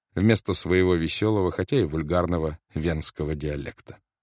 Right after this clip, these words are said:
Поэтому в последнее время Кальтенбруннер перестал подделываться под немцев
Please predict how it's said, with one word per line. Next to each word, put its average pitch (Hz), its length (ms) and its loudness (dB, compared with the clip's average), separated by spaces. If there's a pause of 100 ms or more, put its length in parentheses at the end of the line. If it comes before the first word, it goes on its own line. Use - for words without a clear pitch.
(680)
Поэтому 120 300 6
в - 80 -6
последнее 98 500 4
время 101 400 2 (300)
Кальтенбруннер 98 720 4
перестал 110 560 2
подделываться 80 680 -2
под 78 200 -8
немцев 92 480 -2